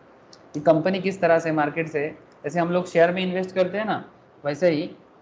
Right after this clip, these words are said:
आप market में bond debentures खरीद सकते हो। Bond debenture is almost same types, almost same types। It's like, जैसे मानो मैं आपको bonds,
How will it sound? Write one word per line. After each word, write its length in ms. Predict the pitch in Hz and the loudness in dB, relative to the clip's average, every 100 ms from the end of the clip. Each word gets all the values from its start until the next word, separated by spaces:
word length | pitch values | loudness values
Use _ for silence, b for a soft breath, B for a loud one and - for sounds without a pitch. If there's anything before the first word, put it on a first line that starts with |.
| _ _ - _ _ _ _ - | _ _ -20 _ _ _ _ 0
आप 120 | 160 | 2
market 340 | 160 156 160 170 | 2 0 -2 -2
में 200 | 170 151 | -2 0
bond 240 | 160 165 | 0 0
debentures 440 | 160 160 156 160 | 0 0 0 -2
खरीद 200 | - 143 | -2 -6
सकते 260 | 135 123 127 | -6 -10 -8
हो। 80 | 135 | 2
Bond 180 | 180 208 | 4 4
debenture 360 | 202 202 196 190 | 0 -4 -6 -2
is 80 | |
almost 300 | 190 175 185 | 0 0 -2
same 280 | 180 175 165 | -4 -4 -2
types, 440 | 135 110 - - _ _ _ _ _ _ 151 | -4 -8 -14 -20 _ _ _ _ _ _ -2
almost 340 | 160 175 185 | 0 0 -4
same 340 | - - 156 143 | -6 -6 -4 -4
types। 460 | 113 - - - _ _ _ _ _ _ _ _ _ | -8 -14 -18 -20 _ _ _ _ _ _ _ _ _
It's 140 | - - | -20 -4
like, 600 | 156 156 156 156 - - | 0 2 2 -2 -8 -8
जैसे 180 | 156 165 | -6 -4
मानो 200 | 160 175 | -4 -2
मैं 120 | 180 | -4
आपको 180 | 165 180 | -2 0
bonds, 340 | 160 165 165 | 2 2 0